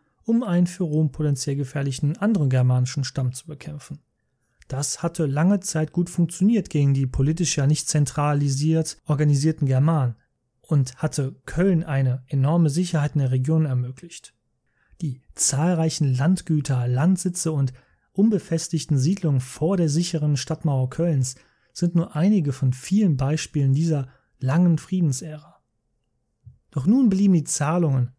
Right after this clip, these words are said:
Geschenke und Privilegien der Römer an die verschiedenen germanischen Stämme aus. Man war bei den Römern ja untereinander damit beschäftigt, sich zu zanken. Und nun geschah langsam etwas,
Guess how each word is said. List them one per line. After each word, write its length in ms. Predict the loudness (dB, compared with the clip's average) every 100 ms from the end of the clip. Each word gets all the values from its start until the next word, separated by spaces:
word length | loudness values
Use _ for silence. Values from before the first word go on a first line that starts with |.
| _
Geschenke 640 | -6 -2 0 2 0 -4 -6 _ -2
und 220 | 0 2
Privilegien 640 | 0 0 0 -2 0 0
der 160 | 0 0
Römer 420 | 2 4 2 0 -8 _ _
an 200 | 0 2
die 180 | 2 -2
verschiedenen 460 | -2 -2 2 4
germanischen 500 | 4 2 2 0 0
Stämme 380 | -2 0 0 0
aus. 440 | -2 -6 -8 -16 _ _ _ _ _ -2
Man 180 | 2 2
war 140 | 0
bei 80 | 0
den 120 | 2
Römern 320 | 2 2 4
ja 100 | 2
untereinander 480 | 2 0 2 2 4
damit 220 | 4 0
beschäftigt, 520 | 0 -2 0 -2 -4 -2
sich 180 | -2
zu 140 | -2 -6
zanken. 500 | -2 0 0 -2 -10 _ _ _ _ _ -4
Und 260 | -2 -2 2
nun 220 | 2 4
geschah 320 | 0 -2 0
langsam 400 | 2 2 2 2
etwas, 480 | -2 -4 -2 -2